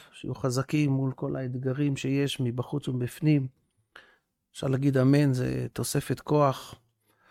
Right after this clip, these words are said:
תחזק את החיילים שלנו שנלחמים באומץ רב, אה,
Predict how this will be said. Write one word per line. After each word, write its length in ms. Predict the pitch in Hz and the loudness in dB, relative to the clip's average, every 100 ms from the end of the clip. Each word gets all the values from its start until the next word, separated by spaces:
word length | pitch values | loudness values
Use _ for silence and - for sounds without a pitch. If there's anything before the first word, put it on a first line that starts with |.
| _ _ _ _ - | _ _ _ _ -14
תחזק 420 | 131 139 139 156 | -6 -2 0 0
את 120 | 147 139 | 0 2
החיילים 600 | 131 127 135 139 175 175 | 2 2 2 4 4 4
שלנו 380 | 185 170 165 | 4 4 4
שנלחמים 720 | 156 160 151 151 156 156 160 151 | 4 2 2 0 0 0 0 0
באומץ 460 | 156 156 156 - | -2 -2 -2 -2
רב, 500 | 147 156 160 156 147 147 | 2 4 4 2 -4 -4
אה, 260 | 139 139 | -2 -2